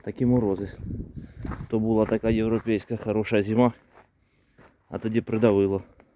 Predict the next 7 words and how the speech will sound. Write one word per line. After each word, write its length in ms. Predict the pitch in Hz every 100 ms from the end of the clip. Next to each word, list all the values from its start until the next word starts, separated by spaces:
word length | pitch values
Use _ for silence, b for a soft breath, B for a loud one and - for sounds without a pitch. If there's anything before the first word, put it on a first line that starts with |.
| _ -
Ну, 240 | 117 - - _ _ _ _ _ _ _ _ _ _ _ _ _ _ _ _ _ _ _
будемо 380 | 110 113 110 107
рятуватися 640 | 104 104 107 - - 117
так. 240 | 76 82 - _ _ _ _ _ _ _ _ _ _ _ _ _ _ _ _ _ _ _ _ _ _ _ _ _ _ _ _ _ _ _ _ _ _ _ _ _ _ _ _ _ _ _ -
Друзі, 300 | 139 127 120
всім 240 | 151 127
дякую. 460 | 143 143 104 98